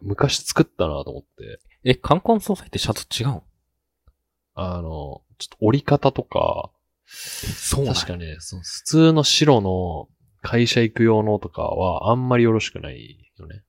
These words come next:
Speaker 2: え、そうなん？
Speaker 1: うん。
Speaker 2: マジ？
Speaker 1: で、まあ、自分らあるやん、賞味買いに行ったら。
Speaker 2: うん。
Speaker 1: サイズ。
Speaker 2: ある。
Speaker 1: 僕ないんすよ。
Speaker 2: ああ、そうか。
Speaker 1: そう。だから、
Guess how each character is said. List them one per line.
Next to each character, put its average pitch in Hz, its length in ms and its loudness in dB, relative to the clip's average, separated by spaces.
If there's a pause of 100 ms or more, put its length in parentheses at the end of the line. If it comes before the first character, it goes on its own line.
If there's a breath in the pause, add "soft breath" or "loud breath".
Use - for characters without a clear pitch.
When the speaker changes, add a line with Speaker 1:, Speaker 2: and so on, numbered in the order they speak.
(140)
Speaker 2:
え、 - 180 -2
そ - 180 4
う 95 100 2
な - 80 -12
ん？ - 160 -20
Speaker 1:
う 107 60 -10
ん。 80 180 -12 (200)
Speaker 2:
マ 95 160 -2
ジ？ - 120 -8 (680 soft breath)
Speaker 1:
で、 123 680 8 (260)
ま 113 260 4
あ、 - 20 -20 (600)
自 107 220 2
分 180 240 8
ら 82 340 0 (160)
あ 101 120 4
る 123 120 8
や 110 100 6
ん、 - 180 -12
賞 - 180 -4
味 87 120 -8
買 101 160 0
い - 20 -2
に 95 60 -2
行 90 80 -6
っ - 20 -20
た - 100 -6
ら。 - 180 -8 (300)
Speaker 2:
う - 20 -10
ん。 101 220 -6
Speaker 1:
サ 101 160 0
イ 95 100 0
ズ。 87 340 -10
Speaker 2:
あ 90 120 -6
る。 87 140 0
Speaker 1:
僕 92 160 -10
な 101 160 2
い 196 100 8
ん 143 80 2
す - 180 -6
よ。 - 140 -14 (480 soft breath)
Speaker 2:
あ 95 240 0
あ、 87 40 -2
そ - 280 8
う - 40 4
か。 - 260 -10
Speaker 1:
そ - 340 -8
う。 92 40 -2
だ 104 80 2
か 107 100 2
ら、 98 300 2